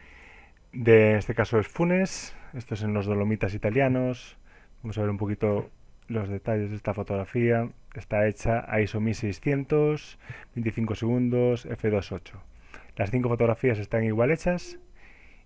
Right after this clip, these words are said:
Y bueno, como vamos a ver ahora cuando las ampliemos un poquito, van a tener algo de ruido. Y mediante esta técnica, que es muy sencillita, vamos a conseguir eliminar la mayor parte del ruido, eh, de una forma s-, rápida y sencilla.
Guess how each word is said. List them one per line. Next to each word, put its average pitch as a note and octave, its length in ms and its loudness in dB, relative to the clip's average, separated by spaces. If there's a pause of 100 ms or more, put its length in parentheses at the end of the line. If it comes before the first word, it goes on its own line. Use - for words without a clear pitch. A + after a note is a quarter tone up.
Y B2 80 2
bueno, A2+ 220 4
como G#2+ 200 4
vamos A#2 220 2
a A#2+ 40 2
ver A#2 160 6
ahora A2+ 260 6
cuando A2 280 0
las G#2 180 0
ampliemos A2+ 400 -4
un A2 80 -8
poquito, A#2 320 -2
van G#2+ 120 4
a G#2 60 2
tener A2 280 0
algo G#2+ 180 2
de A2 100 2
ruido. C3+ 420 2 (460)
Y B2 100 0
mediante A2+ 520 4
esta A#2 220 0
técnica, C#3+ 500 0
que A2+ 80 -2
es G#2 80 -4
muy A2+ 200 2
sencillita, B2+ 680 -2 (500)
vamos B2 460 4
a B2 60 0
conseguir B2+ 420 2
eliminar B2 460 4
la A#2+ 80 2
mayor A#2 260 4
parte A#2 280 2
del A2 100 0
ruido, A#2+ 420 2 (300)
eh, G#2 720 0
de A2+ 160 -4
una A2+ 100 0
forma A2+ 300 0
s-, - 240 -8 (180)
rápida A#2+ 320 0
y G2 40 -4
sencilla. G2 440 -4